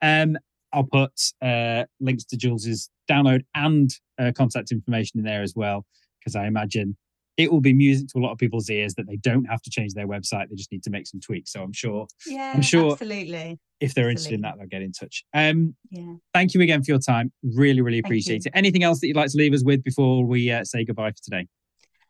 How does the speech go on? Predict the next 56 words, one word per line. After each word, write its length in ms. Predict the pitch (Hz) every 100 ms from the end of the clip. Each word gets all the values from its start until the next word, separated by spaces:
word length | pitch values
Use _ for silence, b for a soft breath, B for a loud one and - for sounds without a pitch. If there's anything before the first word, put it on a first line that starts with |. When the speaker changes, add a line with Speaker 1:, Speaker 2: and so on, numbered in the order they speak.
| _
Speaker 2:
So 160 | - 247
I 100 | 247
think 220 | 269 240
my 180 | 233 233
big 220 | 220 220
thing 160 | 185
would 100 | 185
just 220 | 185 226 -
be 120 | 254
to 120 | -
not, 220 | 269 233 - -
not 200 | 269 254
be 60 |
scared 320 | 247 226 220
of 100 | 214
it. 180 | 170 156 -
So 240 | - 214
this 240 | 220 302 339
is 100 | 302
all 200 | 262 247
about 360 | 214 185 170
just 160 | 190 -
making 300 | 190 196 208
your 100 | 190
website 340 | 185 190 143
work 240 | 175 170 180 _
better 320 | 180 - 214
for 140 | 196 175
your 180 | 175
business. 420 | 170 165 170 151 170 B B
And 120 | - 180
if 120 | 208
you're 180 | 262 277
at 100 | 240
a 40 |
point 240 | 269 262
where 100 | 196
you 340 | 196 208 214 214 -
are 360 | 202 196 202 - _ -
overwhelmed 800 | 214 233 220 208 196 196 196 190
with 200 | 185 175 _ _
social 320 | _ 190 180 220
media 500 | 254 247 240 240 233
and 120 | 233
you, 160 | 233 214
or, 180 | 240 269
or 140 | 254 302
even 180 | 330 330
if 120 | 330
you're 100 | 233
not, 320 | 202 190 -
even 220 | 220 254
if 100 | 254
you 80 | 247
just 160 | 214 208
think, 180 | 208